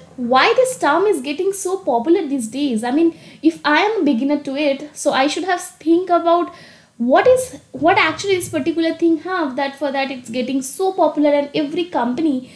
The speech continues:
are trying to hire a machine learning engineer or a data scientist, right? And then we will have a look at, after we will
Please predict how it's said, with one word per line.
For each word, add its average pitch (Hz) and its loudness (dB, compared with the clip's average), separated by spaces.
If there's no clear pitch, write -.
are 254 -2
trying 311 2
to 320 0
hire 269 0
a 269 0
machine 254 -2
learning 269 -4
engineer 277 -2
or 226 -2
a 226 0
data 220 -4
scientist, 208 -8
right? 311 0
And 320 4
then 453 4
we 403 4
will 392 4
have 339 -4
a 359 2
look 349 4
at, 254 -2
after 285 -2
we - 2
will 370 0